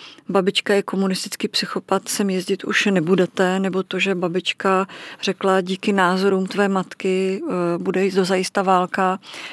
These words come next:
i tady, nebo v ní zabijí tvého tátu.“ A děti byly z té situace absolutně vyděšené. Dá se vůbec předcházet nebo řešit podobné rozkoly v rodinách?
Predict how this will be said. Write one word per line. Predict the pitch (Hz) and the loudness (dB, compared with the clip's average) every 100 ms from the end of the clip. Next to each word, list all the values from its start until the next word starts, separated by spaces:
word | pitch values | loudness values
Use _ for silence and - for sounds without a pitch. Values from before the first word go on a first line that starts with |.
| - | -6
i | 214 | -2
tady, | 202 190 196 196 | 0 4 6 6
nebo | 190 185 185 185 | 2 2 2 2
v | 190 | 2
ní | 196 | 2
zabijí | 190 190 185 190 | 4 2 2 -2
tvého | 190 190 185 196 | 0 0 0 0
tátu.“ | 196 170 - - - - - - - - - | 0 0 -2 -4 -4 -10 -18 -18 -18 -20 -6
A | 196 185 180 180 | -2 2 2 0
děti | 175 180 - 190 | -2 -4 -2 -4
byly | 180 190 | -2 -4
z | - | -4
té | 190 | -4
situace | - - - 185 - | -6 -6 -6 -4 -4
absolutně | - - - 180 196 | -4 -4 -2 -2 -2
vyděšené. | 190 185 190 - 208 208 | -4 -2 -2 0 0 0
Dá | 180 175 | 0 0
se | - | -2
vůbec | 196 190 214 - | -2 -2 -4 -4
předcházet | - 196 - - 262 240 208 | -4 -4 -2 -4 -2 -4 -4
nebo | 196 180 185 | -4 -2 -2
řešit | 190 185 - - | 0 2 0 -2
podobné | - 196 190 190 196 | -4 -2 0 0 0
rozkoly | 185 - - 196 | -2 -6 -4 -2
v | 190 | 0
rodinách? | 180 208 247 226 | 0 0 0 0